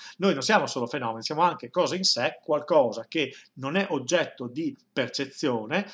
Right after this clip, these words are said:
ciò che noi avvertiamo come senso interno,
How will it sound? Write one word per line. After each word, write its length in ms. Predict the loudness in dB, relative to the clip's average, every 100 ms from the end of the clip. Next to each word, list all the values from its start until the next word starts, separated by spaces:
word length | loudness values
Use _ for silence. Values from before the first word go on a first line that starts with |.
| -16 2
ciò 200 | 2 4
che 120 | 0
noi 240 | 0 0
avvertiamo 680 | 0 -2 -2 4 4 4 0
come 440 | -2 -2 -4 -8 _
senso 480 | -2 0 0 -2 -4
interno, 680 | -6 -4 -4 -4 -8 -6